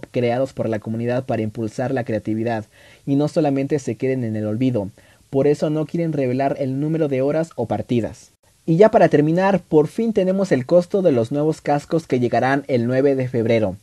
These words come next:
Les dejo una imagen del pack para que sepan lo que nos espera. El costo de este nuevo pack será de nueve punto noventa y nueve dólares, que se resumen a ciento veintinueve pesos mexicanos, pero también existe la opción de comprarlos con puntos de suministros.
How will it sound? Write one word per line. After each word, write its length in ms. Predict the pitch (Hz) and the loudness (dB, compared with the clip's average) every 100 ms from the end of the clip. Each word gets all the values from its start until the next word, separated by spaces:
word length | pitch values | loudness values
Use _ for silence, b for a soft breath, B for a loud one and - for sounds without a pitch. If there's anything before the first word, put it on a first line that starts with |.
| b b b b | b b b b
Les 200 | 139 151 | 4 4
dejo 200 | 180 196 | 2 2
una 80 | 156 | 2
imagen 380 | 143 151 180 | 2 0 0
del 160 | 143 117 | 0 0
pack 300 | 127 160 170 | -2 -4 -2
para 220 | 139 120 | 0 0
que 120 | 113 | -2
sepan 360 | 120 156 156 151 | -4 -2 -2 -2
lo 80 | 127 | -2
que 120 | 127 | -2
nos 140 | 117 | -2
espera. 520 | 113 - 135 117 101 - b b b | -2 2 4 4 0 -8 b b b
El 180 | 135 139 | -2 0
costo 320 | 170 196 202 | 2 2 2
de 80 | 180 | 2
este 160 | 180 185 | 2 2
nuevo 220 | 175 170 | 4 4
pack 260 | 175 170 - | 4 -2 -2
será 300 | - 147 156 | -2 0 2
de 100 | 143 | 0
nueve 320 | 143 165 175 | 0 4 4
punto 400 | 170 165 170 196 | 2 -2 -2 0
noventa 380 | 143 127 120 120 | 0 0 -2 -2
y 60 | |
nueve 260 | 127 135 127 | 0 0 2
dólares, 480 | 139 131 107 - _ b b | 2 2 0 -6 _ b b
que 140 | - 185 | -6 -2
se 140 | 208 | 0
resumen 500 | 190 175 - 180 175 | 0 -2 -2 -2 -2
a 80 | 135 | -2
ciento 340 | 127 151 170 | -2 -2 0
veintinueve 440 | 147 123 123 131 143 | 0 0 0 0 0
pesos 280 | 139 143 135 | -2 -4 -6
mexicanos, 720 | 120 120 143 147 127 127 - - | -6 -4 -2 -2 -4 -8 -12 -2
pero 280 | 190 214 | 2 2
también 260 | 196 143 151 | 2 0 0
existe 320 | - 160 147 | -2 -2 0
la 120 | 151 | 0
opción 380 | 110 - 151 143 | 0 -2 -2 0
de 120 | 143 | -2
comprarlos 600 | 135 113 120 120 123 135 | -2 -4 -2 -2 0 -2
con 160 | - 113 | -2 -6
puntos 360 | 120 139 143 123 | -4 -4 -2 -2
de 100 | 107 | -4
suministros. 680 | 113 113 131 139 117 95 | -4 -4 -2 -2 -2 -4